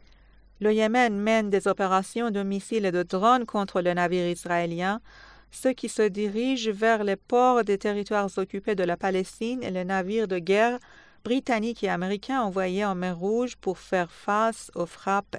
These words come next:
yéménites. Les frappes visaient à faire pression sur le régime israélien pour qu'il mette fin à sa guerre soutenue par Washington et Londres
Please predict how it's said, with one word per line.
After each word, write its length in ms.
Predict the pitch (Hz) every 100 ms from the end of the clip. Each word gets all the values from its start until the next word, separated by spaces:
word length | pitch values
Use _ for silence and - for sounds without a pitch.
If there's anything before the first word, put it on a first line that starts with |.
| -
yéménites. 680 | 190 202 180 165 160 - - - - _ - - - - -
Les 120 | 254
frappes 340 | 254 - 233 -
visaient 380 | 214 220 214 214
à 100 | 196
faire 260 | - 262
pression 600 | - 269 262 - 294 294
sur 260 | - - 240
le 100 | 226
régime 360 | 214 208 220
israélien 720 | 220 202 214 208 202 208 202 196
pour 200 | 208 196
qu'il 220 | 208 196
mette 220 | 240 269
fin 260 | - 226 226
à 140 | -
sa 200 | - 208
guerre 280 | 190 208 202
soutenue 500 | - 214 - 226 262
par 180 | 226 196
Washington 560 | 196 196 185 214 196
et 80 | 185
Londres 440 | 180 190 190 196